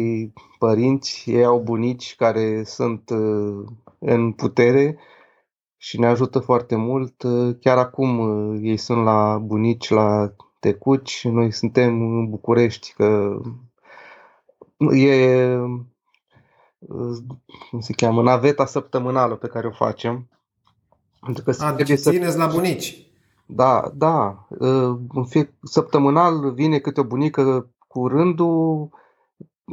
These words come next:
Speaker 1: Mă rog, când stăteam aici, pentru că ș-, noi, noi stăm în București de principiu, școala lor este aici, e,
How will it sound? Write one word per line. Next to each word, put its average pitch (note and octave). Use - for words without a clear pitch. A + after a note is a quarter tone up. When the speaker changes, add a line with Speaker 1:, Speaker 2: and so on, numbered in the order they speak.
Speaker 1:
Mă C#3
rog, C3+
când C3+
stăteam C3+
aici, B2
pentru A2+
că A#2+
ș-, A2+
noi, A#2
noi B2
stăm C3+
în A#2+
București B2
de A#2
principiu, A2
școala G#2+
lor A#2
este A2
aici, A2+
e, G#2+